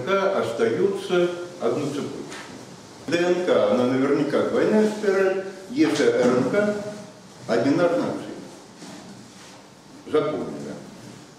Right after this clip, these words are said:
Хорошо. И третья вещь, очень важная. Д Н К используется только для хранения информации. Вот его задача.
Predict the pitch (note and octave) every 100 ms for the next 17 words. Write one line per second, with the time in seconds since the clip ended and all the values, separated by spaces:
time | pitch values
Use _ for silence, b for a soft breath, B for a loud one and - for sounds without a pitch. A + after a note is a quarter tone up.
0 | - - C3 C3 - - - - - -
1 | F3+ G#3+ G#3 A2 - E3 D3 G#2+ G2+ F#2
2 | F2+ F2 - - C#3 C#3+ - A#2+ - -
3 | - - - - - - - - C#3+ D3+
4 | D3+ D3+ G#3+ A3 A3 - - B2 - G3+
5 | - F#3+ F#3 - D#3 C3+ D#3 F3+ - D#3
6 | C3+ B2+ A#2+ B2 C#3 D3 C#3 B2+ B2 B2
7 | A2+ G#2 E2 - F#2+ F2 A#2 - - F#2
8 | - - -